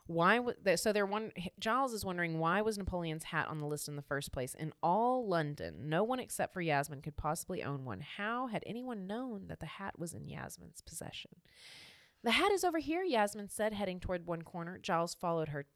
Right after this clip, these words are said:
threading his way among tables. The skeleton in question wore a battered Napoleonic cocked hat, raffishly tilted over one eye. His only other garment was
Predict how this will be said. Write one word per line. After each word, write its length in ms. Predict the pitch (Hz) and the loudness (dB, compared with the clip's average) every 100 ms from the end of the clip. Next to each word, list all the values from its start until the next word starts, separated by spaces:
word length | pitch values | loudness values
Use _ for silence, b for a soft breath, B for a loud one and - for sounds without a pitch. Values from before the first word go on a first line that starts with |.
| _ - | _ -6
threading 580 | 196 202 220 160 147 139 _ | 2 4 4 0 -2 -10 _
his 240 | 160 165 160 | -8 -6 -4
way 280 | 165 151 - | 0 0 0
among 300 | 151 139 143 | -4 -8 -10
tables. 560 | - 151 147 - - B B B | -6 -4 -4 -8 -14 B B B
The 80 | 196 | -4
skeleton 480 | - 220 254 277 220 | 2 6 6 4 0
in 100 | 190 | 0
question 440 | 180 160 - 151 | 0 0 -2 -4
wore 140 | 151 147 | 0 2
a 60 | |
battered 400 | 143 156 165 202 | 2 2 2 2
Napoleonic 840 | 214 220 - 185 208 208 185 185 - | -2 -6 -2 0 0 -2 -4 -6 -10
cocked 340 | - 170 - | -4 -2 -2
hat, 320 | - 170 143 - 156 | -6 0 0 0 0
raffishly 640 | 151 170 214 220 247 240 | 2 2 0 -6 -6 -8
tilted 360 | - 175 - 156 | -2 -4 0 -2
over 200 | 147 147 | 0 -4
one 240 | 143 139 | -4 -8
eye. 240 | - 131 147 | -6 -6 -6
His 160 | 151 - | -6 -8
only 320 | - 180 233 98 | -8 -6 -6 -4
other 200 | 170 165 | -2 -2
garment 500 | 165 175 220 175 - | -2 -4 -2 -4 -2
was 280 | 156 151 | -4 -4